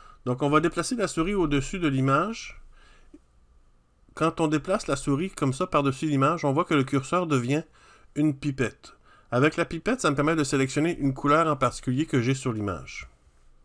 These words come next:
Donc, euh, sélectionnez une couleur que vous avez sur l'image. Donc, vous pouvez sélectionner la couleur que vous voulez. Ça, ça nous permet de s'assurer que,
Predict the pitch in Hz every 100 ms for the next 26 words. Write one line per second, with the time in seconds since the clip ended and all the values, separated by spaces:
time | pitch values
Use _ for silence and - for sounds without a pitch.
0 | _ _ _ - - - - - - 127
1 | 135 135 156 151 - 165 190 - 151 151
2 | 165 185 - 143 135 135 135 139 143 131
3 | 117 120 220 - - - _ _ _ -
4 | - - - - _ - 117 120 123 123
5 | 135 135 135 127 131 143 139 139 - 135
6 | 135 135 117 107 101 120 240 - - -
7 | - - 185 147 127 131 127 139 175 _
8 | _ _ - - 113 131 135 123 120 120
9 | 160 - 135 135